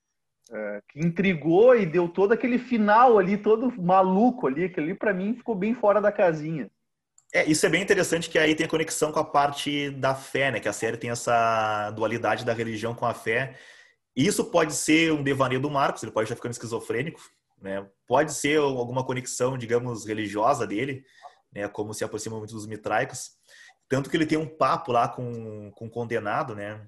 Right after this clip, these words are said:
Speaker 2: Que seria condenado, mas eles acabam salvando, que é o cara que acabou
Speaker 1: Sim.
Speaker 2: estuprando,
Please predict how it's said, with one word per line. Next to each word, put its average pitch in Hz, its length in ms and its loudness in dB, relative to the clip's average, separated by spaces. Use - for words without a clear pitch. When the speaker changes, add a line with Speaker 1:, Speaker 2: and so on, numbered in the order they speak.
Speaker 2:
Que 107 80 -14
seria 117 380 -4
condenado, 117 460 -4
mas 110 120 -10
eles 107 200 -6
acabam 110 180 -8
salvando, 104 540 -6
que - 100 -8
é - 20 -4
o 101 60 -6
cara 110 260 -4
que 107 200 -10
acabou 101 260 -6
Speaker 1:
Sim. 113 120 -6
Speaker 2:
estuprando, 107 600 -6